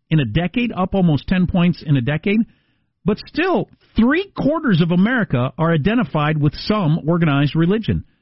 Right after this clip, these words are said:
That's a lot higher than you'd ever guess, gue-, guess from watching late-night talk shows or listening to music or just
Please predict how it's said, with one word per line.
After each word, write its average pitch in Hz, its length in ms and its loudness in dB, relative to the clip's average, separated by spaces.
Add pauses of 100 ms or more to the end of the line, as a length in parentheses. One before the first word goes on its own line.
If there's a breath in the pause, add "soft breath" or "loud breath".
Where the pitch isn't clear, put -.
(120)
That's 311 120 -6
a 320 60 -2
lot 214 240 0
higher 156 300 0
than 120 140 4
you'd 127 160 2
ever 135 180 -2
guess, 135 360 -2
gue-, 127 400 -2
guess 139 340 -2
from 117 300 2 (300 soft breath)
watching 131 360 0
late-night 120 440 -2
talk 180 240 -2
shows 160 520 0
or 107 320 2
listening 131 400 0
to 104 60 -2
music 156 440 0
or 107 100 -2
just 139 240 -6